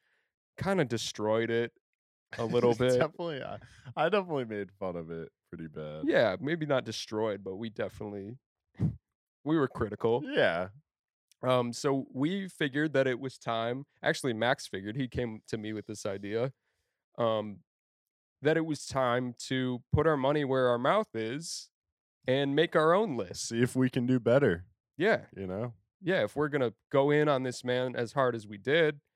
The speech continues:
Speaker 1: we better have a list ready of our own.
Speaker 2: Yeah. In the words of the great Don LaGreca, "Who you gonna take out?" So we, we're,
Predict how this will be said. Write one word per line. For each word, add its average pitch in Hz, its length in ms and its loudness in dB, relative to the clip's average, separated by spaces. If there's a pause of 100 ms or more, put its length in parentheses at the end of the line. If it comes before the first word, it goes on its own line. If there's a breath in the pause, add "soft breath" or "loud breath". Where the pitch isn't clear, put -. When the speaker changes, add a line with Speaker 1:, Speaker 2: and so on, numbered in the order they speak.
(320)
Speaker 1:
we 143 180 0
better 165 340 6
have 170 180 4
a 143 60 0
list 151 380 0
ready 147 280 2
of 135 140 2
our 127 160 4
own. 160 200 -2 (140)
Speaker 2:
Yeah. 113 320 6 (240)
In 104 120 0
the 110 60 4
words 117 420 4
of 110 100 -6
the 107 100 0
great 107 380 0 (240)
Don 110 260 6
LaGreca, 107 720 4 (460)
"Who 226 80 12
you 254 120 12
gonna 233 220 6
take 214 320 4
out?" 170 380 6 (260)
So 92 500 4 (200)
we, 98 280 -6
we're, 85 340 -4